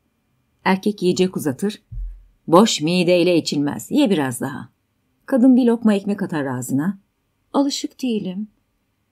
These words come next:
Kapıyı yavaşça çekip gitseydin hiç haberim olmayacaktı. Sıra bende miydi, onda mıydı diye sallantıda kalacaktım.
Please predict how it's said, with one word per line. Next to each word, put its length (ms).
Kapıyı 320
yavaşça 420
çekip 340
gitseydin 460
hiç 180
haberim 340
olmayacaktı. 880
Sıra 320
bende 240
miydi, 380
onda 300
mıydı 320
diye 340
sallantıda 640
kalacaktım. 640